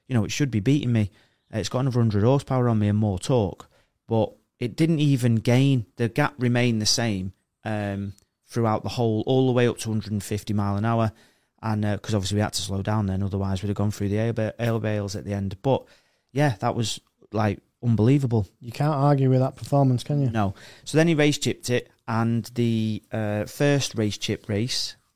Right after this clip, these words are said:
Speaker 1: so I don't know how much horsepower he would have had, but it, in testing, you'll have seen Awesome G T Is. They've got all the proper figures on, all the hundred to two hundred and all that kind of stuff. But in testing with the race chip,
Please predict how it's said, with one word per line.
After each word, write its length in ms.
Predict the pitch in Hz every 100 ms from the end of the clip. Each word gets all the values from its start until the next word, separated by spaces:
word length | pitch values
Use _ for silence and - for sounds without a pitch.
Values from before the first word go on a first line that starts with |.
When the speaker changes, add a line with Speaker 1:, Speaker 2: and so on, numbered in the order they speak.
| -
Speaker 1:
so 180 | - 117
I 60 |
don't 160 | 117 147
know 80 | 110
how 100 | 107
much 200 | 104 -
horsepower 400 | 107 101 104 107
he 80 |
would 100 | 104 95
have 80 |
had, 280 | 104 92 87 - - - -
but 120 | -
it, 180 | 113 - _ _ _ _
in 160 | 127 131
testing, 600 | - 131 - 101 104 123 -
you'll 160 | 110
have 100 | 110
seen 260 | - 127 117
Awesome 320 | 110 101 107
G 140 | 101 104
T 140 | -
Is. 220 | 104 101
They've 160 | 127 120
got 80 | -
all 140 | 123
the 60 | 107
proper 320 | - 127 110
figures 340 | 101 113 104 101
on, 240 | 101 98 -
all 160 | 107
the 100 | 107 107
hundred 340 | 113 101 101
to 100 | -
two 180 | - 107
hundred 340 | 107 101 104
and 100 | 107
all 60 | 107
that 80 | 92
kind 120 | 101
of 60 |
stuff. 160 | 92 98 _ _ _ _
But 80 | 120
in 80 | 120
testing 340 | 151 143 120
with 80 | 110
the 60 | 110
race 220 | 120 110
chip, 300 | - 95